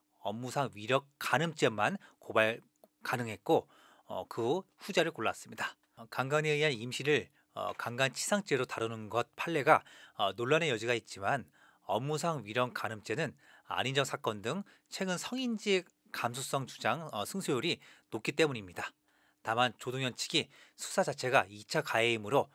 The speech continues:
협조 거부를 선언했습니다. 이렇게 되면 수사가 더 이상 진행될 수 없을 것이라고 해석이 나오는 중입니다. 이렇게, 어, 수사를 계속 이어갈 수 없게 되어 조동현이 정말 성폭력을 당했는지,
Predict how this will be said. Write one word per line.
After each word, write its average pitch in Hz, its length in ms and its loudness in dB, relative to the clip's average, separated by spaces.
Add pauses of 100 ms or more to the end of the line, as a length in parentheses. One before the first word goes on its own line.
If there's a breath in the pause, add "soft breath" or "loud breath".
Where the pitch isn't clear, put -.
(240 soft breath)
협조 - 340 -2
거부를 123 460 0 (300)
선언했습니다. - 720 -4 (480 soft breath)
이렇게 127 200 -4
되면 127 300 0 (200 soft breath)
수사가 196 300 4
더 117 180 0
이상 123 360 4
진행될 135 340 -2
수 - 160 -2
없을 98 260 -4
것이라고 110 440 0
해석이 170 260 -2
나오는 127 400 -2 (140)
중입니다. 104 500 -8 (720 soft breath)
이렇게, 139 560 2 (260 loud breath)
어, 101 140 -6
수사를 208 320 2
계속 120 360 -4
이어갈 131 340 6
수 151 340 0 (180)
없게 139 360 4
되어 120 320 6 (580 soft breath)
조동현이 117 460 -4
정말 131 380 0
성폭력을 185 520 -4
당했는지, 117 800 -4